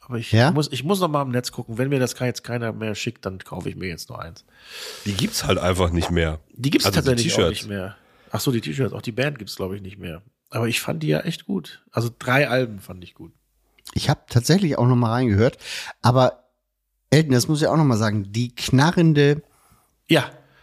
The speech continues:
Speaker 1: die quietschende,
Speaker 2: Bassdrum,
Speaker 1: die quietschende
Speaker 2: die
Speaker 1: Bassdrum.
Speaker 2: quietschende Bassdrum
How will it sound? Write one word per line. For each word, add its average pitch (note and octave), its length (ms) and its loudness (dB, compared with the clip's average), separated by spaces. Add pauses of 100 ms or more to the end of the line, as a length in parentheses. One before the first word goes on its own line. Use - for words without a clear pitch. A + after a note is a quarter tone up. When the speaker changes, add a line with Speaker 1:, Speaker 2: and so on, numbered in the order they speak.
(120)
Speaker 1:
die C3 80 0
quietschende, C#3+ 500 4
Speaker 2:
Bassdrum, G#2+ 300 4
Speaker 1:
die B2 100 -8
quietschende F#3 500 -2
Speaker 2:
die D3 40 -10 (200)
Speaker 1:
Bassdrum. G3 160 -4
Speaker 2:
quietschende G3+ 400 4
Bassdrum D#3 760 2